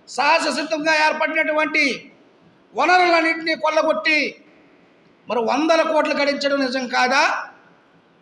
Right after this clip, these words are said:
వాటిపై దర్యాప్తు చేయమన్నారు. వాటి మీద కొన్ని ఆధారాలని ఇప్పుడున్నటువంటి కలెక్టర్ గారికి సబ్మిట్ చేశారు.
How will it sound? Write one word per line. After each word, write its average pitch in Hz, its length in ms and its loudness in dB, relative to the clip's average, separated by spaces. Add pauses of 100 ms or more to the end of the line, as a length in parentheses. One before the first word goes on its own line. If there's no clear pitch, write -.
(140)
వాటిపై 262 380 -2
దర్యాప్తు 277 460 -2
చేయమన్నారు. 247 480 -2 (1200)
వాటి 262 260 0
మీద 320 200 2 (800)
కొన్ని 269 180 0
ఆధారాలని 311 800 2 (560)
ఇప్పుడున్నటువంటి 302 600 -2
కలెక్టర్ 311 360 -2
గారికి 320 240 0
సబ్మిట్ 285 400 -6
చేశారు. 247 380 -2